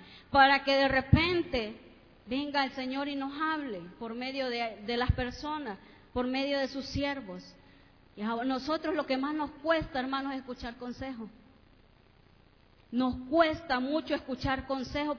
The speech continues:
pero es necesario que escuchemos consejos, pero no consejos malos, hermanos. No consejos de aquella que le va a decir, "No, no te dejes, mételo preso". No, hermanos.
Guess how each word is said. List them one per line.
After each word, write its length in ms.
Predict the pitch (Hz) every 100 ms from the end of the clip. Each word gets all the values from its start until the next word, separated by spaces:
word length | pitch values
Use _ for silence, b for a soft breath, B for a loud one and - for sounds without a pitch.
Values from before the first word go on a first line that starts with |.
| 294
pero 200 | 247 254
es 80 | 285
necesario 1040 | 294 294 277 254 247 - 311 302 262 226 B B B -
que 80 |
escuchemos 580 | 240 247 254 262 262 269
consejos, 480 | 262 262 262 294 294 -
pero 180 | 269 277
no 200 | 359 370
consejos 440 | 339 320 349 262
malos, 440 | 240 247 269 214
hermanos. 380 | 196 214 226 220 - B B
No 200 | 302 359
consejos 420 | 349 320 339 330 302
de 100 | 285
aquella 380 | 285 302 302
que 100 | 294
le 100 | 285
va 140 | 277 277
a 40 |
decir, 280 | 269 269 302
"No, 540 | 240 240 226 233 311
no 160 | 330 285
te 160 | - 254
dejes, 480 | 294 311 330 359 359
mételo 420 | 302 247 247 277
preso". 840 | 277 311 466 - 339 247 196 185 180 - - - - -
No, 180 | 180 226
hermanos. 640 | 220 220 240 254 226 170